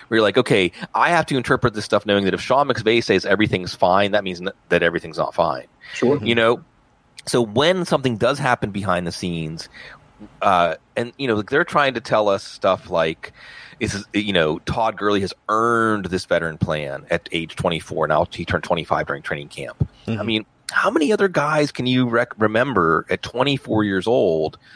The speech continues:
Speaker 1: that were doing the every other day of practice plan?
Speaker 2: Sure.
Speaker 3: Right.
Speaker 1: Something is up. Something's going on. And I would prefer to see what it is on somebody else's roster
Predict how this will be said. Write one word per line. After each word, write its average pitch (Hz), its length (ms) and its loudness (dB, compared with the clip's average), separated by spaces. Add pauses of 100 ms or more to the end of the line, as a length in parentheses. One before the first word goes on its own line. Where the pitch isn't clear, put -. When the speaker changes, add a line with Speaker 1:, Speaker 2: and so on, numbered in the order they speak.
(160)
Speaker 1:
that 95 120 2
were 98 120 4
doing 101 240 0
the 95 140 0
every 95 300 2
other 87 280 2
day 85 200 2
of 82 120 -2
practice - 460 -2
plan? - 240 -2
Speaker 2:
Sure. 120 200 2 (260)
Speaker 3:
Right. 101 100 -6
Speaker 1:
Something 127 600 2
is 95 140 0
up. 127 260 2 (500)
Something's 139 580 0
going 95 260 2
on. 80 380 2 (200)
And 110 120 0
I 113 200 2
would 165 180 0
prefer 110 600 4 (440)
to 107 120 -2
see 139 380 0
what 113 260 2
it 101 80 -2
is 104 460 2
on 95 160 4
somebody 95 420 0
else's 95 400 2
roster 73 600 -6